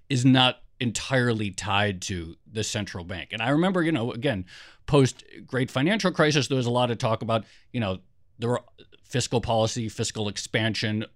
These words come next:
uh, that it was difficult for the Fed to sort of engineer that all by itself. Would you like to see more work done on non-monetary, uh, uh, anti-inflation measures being, uh, built out, anti-, anti-inflation tools?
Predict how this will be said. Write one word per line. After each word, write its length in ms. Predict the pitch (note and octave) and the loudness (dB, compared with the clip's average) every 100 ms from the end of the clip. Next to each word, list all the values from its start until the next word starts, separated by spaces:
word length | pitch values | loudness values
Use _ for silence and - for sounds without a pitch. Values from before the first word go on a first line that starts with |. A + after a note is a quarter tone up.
| - | -8
uh, 200 | G2+ F#2 | -4 -4
that 180 | G2 F#2 | -4 -4
it 60 | |
was 180 | F#2 E2+ | -4 -4
difficult 540 | A2+ A2+ G#2+ A#2+ A2+ | -4 -6 -2 -2 -2
for 140 | - G#2 | -4 -8
the 120 | F#2 | -8
Fed 460 | - G2+ G#2 G#2 G2+ | -8 -4 -4 -4 -4
to 120 | G#2+ | -6
sort 180 | A2 F#2+ | -4 -8
of 120 | F2+ - | -10 -8
engineer 460 | G2+ G#2+ G2 G2+ G#2+ | -4 -4 -2 -2 -2
that 180 | G2+ G#2 | -4 -4
all 120 | G#2 | -4
by 160 | G2+ G2 | -2 -4
itself. 380 | G2 G#2 A2+ - - - - | -4 -4 -4 -6 -16 -20 -2
Would 160 | E3+ F#3+ | 0 2
you 80 | |
like 160 | E4 F4 | 2 0
to 100 | C4+ | 0
see 160 | - F#3+ | 0 4
more 440 | C3 B2 B2+ C3+ | 6 6 6 4
work 420 | G#2+ G#2 A#2 - - F#2 | 2 -2 -4 -6 -16 -8
done 420 | G#2 F#2+ A2 A2+ - | -4 -2 0 0 -2
on 360 | G#2 G2+ G2 G2+ A2 | 0 2 2 0 0
non-monetary, 1300 | G2+ F#2+ G#2+ G2 F#2+ G2+ F#2 A2+ G#2+ G#2 G#2 G#2+ - | 0 2 2 2 0 -2 -4 -2 0 0 -2 -4 -6
uh, 340 | F#2+ F#2 F2+ - | -6 -4 -6 -8
uh, 260 | F#3+ F3+ E2+ - _ | -8 -8 -8 -14 _
anti-inflation 760 | A2 A2+ A2 G2+ G2+ G2+ - G#2 | -4 -2 -2 -4 -4 -4 -2 -2
measures 320 | G#2 G#2+ G#2 | -2 -2 -4
being, 260 | - G2+ G2+ | -4 -2 -2
uh, 120 | G2 | -4
built 340 | F#2 G#2 G#2 | -6 -6 -4
out, 260 | F#3+ G#3 - - _ | -4 -4 -6 -20 _
anti-, 360 | - - C#3+ C3 - _ - | 0 2 0 -2 -8 _ -4
anti-inflation 680 | B2 A#2 A2 A#2 G#2 G2 | -2 0 -2 -2 -4 -8
tools? 420 | - A2 G#2+ G2+ | -8 -8 -8 -12